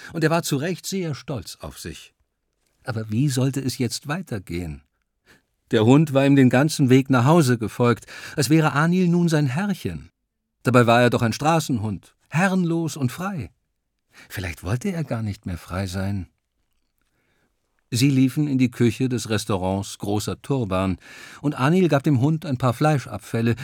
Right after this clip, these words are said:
die dieser gierig hinunterschlang. Er wollte ihn danach wieder hinauslassen auf die Gasse, aber der Hund dachte gar nicht daran. Er saß dort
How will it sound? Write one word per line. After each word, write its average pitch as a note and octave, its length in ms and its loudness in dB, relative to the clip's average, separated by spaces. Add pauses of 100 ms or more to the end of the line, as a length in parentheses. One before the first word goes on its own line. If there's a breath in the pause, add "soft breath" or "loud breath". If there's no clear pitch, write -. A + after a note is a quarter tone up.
die D#3 120 2
dieser D3 400 0
gierig D3 520 -4
hinunterschlang. D#2+ 960 -6 (760)
Er A#2 140 2
wollte A#2+ 220 4
ihn D#3 120 2
danach G#2+ 480 -2
wieder B2+ 180 2
hinauslassen B2 760 4
auf F2 100 -8
die G2+ 100 -8
Gasse, B2+ 400 -2 (520 soft breath)
aber F#2+ 160 -12
der E2+ 200 -12
Hund - 360 -14 (100)
dachte - 380 -8
gar D2 240 -14
nicht C#2 240 -18
daran. D2+ 360 -8 (760 soft breath)
Er B2 140 4
saß A2+ 320 4
dort C#3+ 360 -6